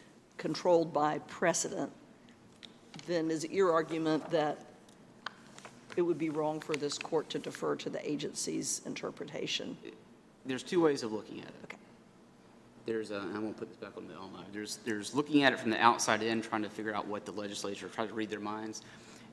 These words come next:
Speaker 2: and there's looking at it from the inside out, saying, "Let's make a new standard."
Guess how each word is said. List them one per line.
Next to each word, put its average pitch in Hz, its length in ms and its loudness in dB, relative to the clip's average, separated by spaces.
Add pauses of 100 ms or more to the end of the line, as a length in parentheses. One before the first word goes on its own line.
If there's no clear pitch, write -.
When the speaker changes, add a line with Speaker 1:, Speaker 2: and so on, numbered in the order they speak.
(120)
Speaker 2:
and 113 180 6
there's 104 460 2
looking 117 300 -4
at 110 100 0
it - 60 -10
from 104 120 -6
the 87 80 -4
inside 98 300 -4
out, 104 220 -2
saying, 95 240 -8
"Let's - 400 -4 (120)
make 104 280 -6
a 95 40 -10
new 101 160 -4
standard." 101 420 -8